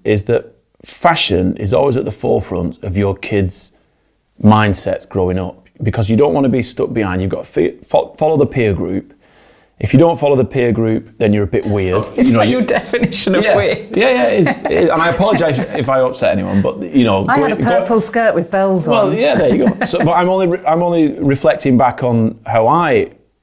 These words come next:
Speaker 1: grew up, and anyone that kind of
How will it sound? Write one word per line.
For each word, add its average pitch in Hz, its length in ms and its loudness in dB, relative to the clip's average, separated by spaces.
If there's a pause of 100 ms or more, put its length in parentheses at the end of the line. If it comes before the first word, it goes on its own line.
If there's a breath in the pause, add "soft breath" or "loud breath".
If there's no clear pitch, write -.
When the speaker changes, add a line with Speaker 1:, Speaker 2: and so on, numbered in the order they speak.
(240)
Speaker 1:
grew 101 280 4
up, - 340 -10
and 107 160 2
anyone 160 340 0
that 143 400 -6
kind 127 260 0
of 117 180 0